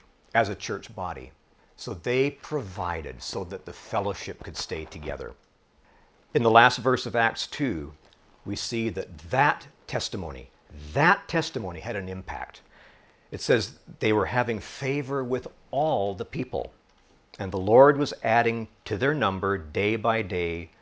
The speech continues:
those who were being saved. And it is exactly what Jesus said. Jesus said that the world would know that we are his disciples if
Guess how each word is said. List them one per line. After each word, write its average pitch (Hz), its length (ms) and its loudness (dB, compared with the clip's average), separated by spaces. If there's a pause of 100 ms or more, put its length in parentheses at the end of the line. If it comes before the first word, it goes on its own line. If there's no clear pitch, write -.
(220)
those 95 440 0
who 147 180 -2
were 110 180 -4
being 90 360 -6
saved. 71 580 -8 (840)
And 95 120 -14
it 98 80 -12
is 95 120 -10
exactly 117 640 -4
what 143 240 -6
Jesus 143 380 -10
said. 131 440 -12
Jesus 127 340 -10
said 139 340 -4 (100)
that - 140 -8
the 95 80 -8
world 123 560 -2
would 135 200 -6
know 98 480 -6
that - 180 -10
we 104 300 -6
are 107 140 -8
his 92 280 -12
disciples 71 720 -12 (680)
if - 380 -4